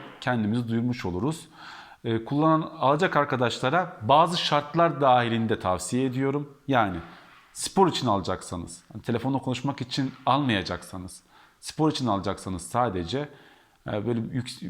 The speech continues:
yüksek kalitede müzik dinlemek için diyorsanız bunu almayın zaten. Bu spor için üretilmiş bir ürün. Spor için, e, böyle çok yüksek müzik beklentisi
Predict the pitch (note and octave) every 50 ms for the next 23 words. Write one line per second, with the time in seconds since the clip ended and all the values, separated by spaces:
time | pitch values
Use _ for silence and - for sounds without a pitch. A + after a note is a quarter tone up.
0 | - - - - B2+ B2 - - D#3+ D#3+ - - D3 - C#3 D3 C#3 C3 C#3 -
1 | - C#3+ C#3+ C#3+ D3+ D3+ D3+ - - - D3+ D3 D3+ - - - _ _ _ -
2 | D#3+ D#3 C3+ - E3 G3+ F#3+ G3 - A#3+ A#3+ A#3 G#3 D#3 A2 F#2 F2+ E2+ F#2+ F2
3 | - - - - - - _ _ _ _ - B2+ B2 - - - F#3+ B2+ A2 -
4 | A2+ G#2 F#2+ F2 - G2 F2 D#2+ - - - F#2 F2+ _ _ _ - - - _
5 | _ _ _ _ - - - G3 - F#3+ E3+ C3 A2 - - C#3+ D#3+ F3+ F3 E3
6 | - - - _ _ _ _ _ _ _ _ _ _ _ - - A2+ A2 A2 A2
7 | G#2+ G#2+ G#2 A2 C#3 C#3 C#3+ C#3+ - - - E3+ E3+ - - - D#3+ C3+ - -
8 | E3+ D#3+ E3+ - - D#3 D3 C#3+ D#3 - - D3 C#3+ - C#3+ C#3 C3+ B2+ B2+ C3+
9 | B2 - -